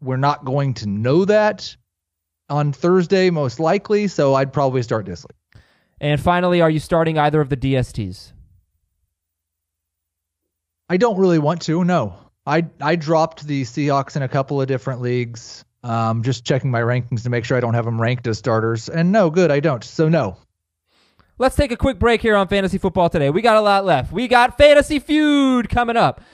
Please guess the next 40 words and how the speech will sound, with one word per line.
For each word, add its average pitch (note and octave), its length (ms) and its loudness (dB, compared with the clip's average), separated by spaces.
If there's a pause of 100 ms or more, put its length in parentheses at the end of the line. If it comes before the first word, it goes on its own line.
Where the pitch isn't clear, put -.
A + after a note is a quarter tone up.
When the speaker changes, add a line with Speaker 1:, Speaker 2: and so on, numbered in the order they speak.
(140)
Speaker 2:
We G#3+ 100 0
will A#3+ 140 4
either A#3 180 -2
do A#3 140 -4
the G#3 80 0
Worryometer A3 600 2
today G3+ 300 0
or F#3+ 140 2
tomorrow, D#3+ 420 2
but C#3+ 140 -2
it's C3+ 100 -8
going E3+ 240 0
to D#3 60 0
happen. C#3+ 360 0
You C3+ 120 0
all C#3+ 140 4
responded D3+ 460 -4
on C#3+ 120 -2
Twitter. C#3+ 320 -2
I B2 100 0
will B2+ 160 -4
get C#3 160 -6
to C#3 80 -8
the B2 80 -4
Worryometer B2 580 -2
either A2+ 200 -4
today C#3+ 400 -2 (280)
or D#3 160 0
tomorrow. D3 560 0 (140)
We D3 80 0
have D3 100 2
an C3+ 60 -4
iTunes D#3+ 480 -2
mailbag D#3+ 460 2
that D3+ 80 -4
we D3 80 -2
need D3+ 160 -4
to D3 80 -6
get D#3 220 0
to, D#3+ 260 0